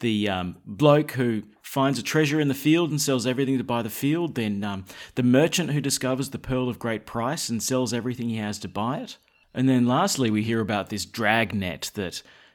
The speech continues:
brings everything from the bottom of the lake, and, and, and then it all gets sorted at the end when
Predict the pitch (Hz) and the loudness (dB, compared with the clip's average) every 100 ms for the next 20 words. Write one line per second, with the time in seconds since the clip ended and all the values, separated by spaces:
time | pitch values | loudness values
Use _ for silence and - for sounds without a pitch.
0 | _ 107 139 123 110 123 120 110 107 101 | _ -2 2 4 4 2 2 -2 -2 -4
1 | 98 98 98 98 95 92 92 95 85 - | -4 -4 -4 -4 -4 -4 -4 -4 -4 -8
2 | 87 85 - 92 87 - - _ - 107 | -10 -10 -10 -10 -10 -14 -20 _ -6 0
3 | 117 107 113 107 101 - - 123 107 95 | 2 2 0 0 -2 0 2 2 0 0
4 | 95 85 110 110 104 98 95 92 90 92 | -6 -2 0 2 0 0 -2 -4 -6 -8